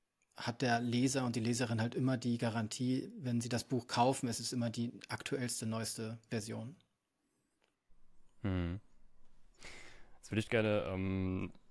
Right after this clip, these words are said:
Speaker 2: über den Prozess hinaus, ähm, habe ich ja euch im Vorhinein schon fiese Zusatzfragen zukommen lassen. Ähm, denn ich habe gesehen, bei Books on Demand kann man ja auch, ähm,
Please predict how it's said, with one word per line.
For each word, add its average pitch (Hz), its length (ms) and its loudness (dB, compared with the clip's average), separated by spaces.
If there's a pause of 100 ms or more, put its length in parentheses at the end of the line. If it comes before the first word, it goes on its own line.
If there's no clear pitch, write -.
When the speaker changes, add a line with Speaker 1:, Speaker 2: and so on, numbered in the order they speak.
(300)
Speaker 2:
über 107 140 0
den 101 100 2
Prozess 104 380 -4
hinaus, 101 880 0
ähm, 101 320 0
habe 98 140 2
ich 95 100 -4
ja 92 120 0
euch 92 200 -2
im 95 80 -6
Vorhinein 95 420 2
schon 98 300 0 (340)
fiese 131 440 6
Zusatzfragen 98 800 2 (180)
zukommen 95 380 0
lassen. 107 360 2 (300)
Ähm, 95 440 4 (300)
denn 101 120 4
ich 98 80 4
habe 104 80 6
gesehen, 107 200 6
bei 101 140 10
Books 101 220 2
on 104 80 2
Demand 98 300 4
kann 104 140 6
man 107 140 10
ja 95 160 8
auch, 98 380 4
ähm, 95 580 4